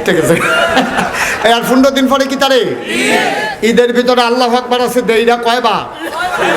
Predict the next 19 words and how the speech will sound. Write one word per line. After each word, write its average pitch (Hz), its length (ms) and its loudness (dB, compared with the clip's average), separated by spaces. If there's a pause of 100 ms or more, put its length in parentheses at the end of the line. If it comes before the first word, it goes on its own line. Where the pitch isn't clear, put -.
(440)
দুইটা 185 260 4
এখন 233 320 2
আলগি 233 300 0
দাও। 226 380 0 (800)
তখন 196 400 2
যখন 202 260 2
ইমাম 220 300 0
সাহেব 226 140 2
আল্লাহু 226 260 0
আকবার 233 200 0
কে 226 160 -4
তেয়ার 240 280 2
সিফা 240 300 0
দিয়া 240 240 0
ধরে, 165 300 0 (1700)
জানাজা 190 400 2 (100)
নামাজ, 180 260 2 (100)
ঈদের 190 220 0
নামাজে 190 320 2